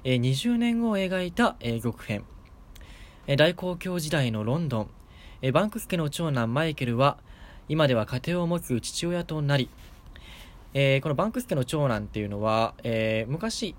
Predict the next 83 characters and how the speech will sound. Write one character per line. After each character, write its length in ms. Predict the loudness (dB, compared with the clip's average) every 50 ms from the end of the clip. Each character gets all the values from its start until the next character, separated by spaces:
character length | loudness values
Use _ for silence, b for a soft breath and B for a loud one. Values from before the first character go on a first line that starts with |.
| -4 -2
ワ 160 | 0 0 0
ン 40 | 0
で 120 | 0 0
は 100 | -2 -2
で 60 | -6
す 140 | -10 -10 -6
ね、 280 | -4 -2 -2 -2 -4 -4
メ 120 | -4 -4
リ 100 | -4 -4
ー 20 | -4
ポ 120 | -6 -8
ピ 160 | -6 -4 -4
ン 80 | -4 -2
ズ 80 | -4 -4
の 100 | -4 -4
無 100 | -4 -4
印 380 | -4 -4 -4 -4 -6 -6 -6
で 100 | -6 -4
は、 360 | -2 -2 0 2 0 0 -2 B B B B B B B B B B
え 140 | 2 2 2
ー、 40 | 2
そ 80 | 0
の 80 | 0 2
バ 140 | 2 2 0
ン 80 | 0
ク 80 | -4 -8
ス 100 | -10 -2
家 120 | -2 -4
っ 20 | -4
て 160 | -2 -4 -4
い 80 | -4
う 60 | -4 -2
家 120 | -2 -4
族 240 | -2 -2 -4 -2 0
が、 240 | 0 0 -2 -2 -6 -8 -6
え 680 | -4 -2 -2 -2 -2 -2 -2 -2 -2 -4 -4 -6 -8 -14 -18 -20 -10
ー、 60 | -6
か 80 | -4 -2
な 80 | -2
り 140 | -4 -6 -10 -12 -20 -20 -20 -20 -12 -4
メ 140 | 0 0 2
イ 60 | 2
ン 40 | 2
に 60 | 0
な 80 | -2 -4
っ 40 | -6
て 120 | -6 -6
く 80 | -4 -4
る 80 | -4
ん 40 | -4
で 60 | -6
す 100 | -10 -8
け 120 | -6 -2 -2
ど、 200 | -2 -2 -2 -6 B B B B B B B
そ 160 | B -4 0
の、 280 | 2 2 2 2 0 -2 -10 -20 -14 -6
え 240 | -2 0 0 0 0
ー、 20 | 0
お 80 | -2 -2
家 160 | -2 -2 -2
に 80 | -2 -2
で 80 | -2
す 140 | -4 -8 -6
ね、 220 | -4 -4 -4 -4 -6 -10 -20 -20 -20 -20 -20 -20 -20 -20 -20 -20 -12 -6
ま 80 | -4 -4
あ、 40 | -2
子 100 | -2 -2
供 180 | 0 0 2
が 100 | 2 2
い 120 | 0 0 0
て、 180 | -2 -4 -2
そ 100 | -2 -2
の 80 | -2 0
マ 160 | 2 2 0
イ 60 | 0
ケ 140 | 0 -2 -2
ル 80 | -2 -2
っ 20 |
て 220 | -4 -6 -4 -2
い 80 | -2 0
う 20 |
の 120 | 0 0 2
が、 220 | 4 4 4 2